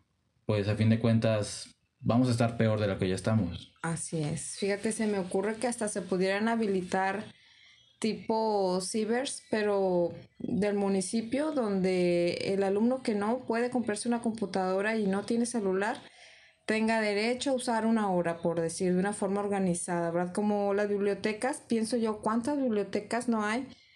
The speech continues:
Speaker 2: eh, que están cerradas y a lo mejor se pudieran habilitar en esta emergencia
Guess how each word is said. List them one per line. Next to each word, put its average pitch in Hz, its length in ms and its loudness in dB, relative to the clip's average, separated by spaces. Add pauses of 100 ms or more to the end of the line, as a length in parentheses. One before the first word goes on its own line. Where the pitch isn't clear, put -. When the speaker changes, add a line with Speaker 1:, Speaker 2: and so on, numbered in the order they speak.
(600)
Speaker 2:
eh, 196 420 2
que 190 80 -2
están 208 280 0
cerradas 240 600 0
y - 20 0
a 214 60 0
lo 196 100 0
mejor 196 320 0
se 247 140 -2
pudieran 220 440 0
habilitar 196 520 2
en 214 80 0
esta 214 200 -2
emergencia 196 1040 -2